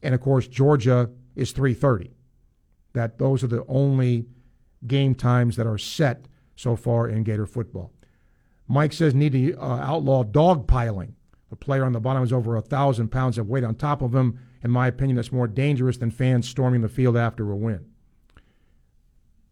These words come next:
Not even close. If you have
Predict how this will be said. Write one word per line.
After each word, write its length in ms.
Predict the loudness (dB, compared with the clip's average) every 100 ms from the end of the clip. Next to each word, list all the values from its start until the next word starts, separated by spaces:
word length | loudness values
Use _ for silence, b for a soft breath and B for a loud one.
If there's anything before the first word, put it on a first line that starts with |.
| _ _ _ _ _ _ _ -4
Not 140 | -2
even 160 | 0 0
close. 380 | -2 -2 -10 _ _ _ _ _ _ _ _ _ _ _ _ _ _ _ _ _ _
If 140 | -4 2
you 120 | 2
have 320 | 4 2 0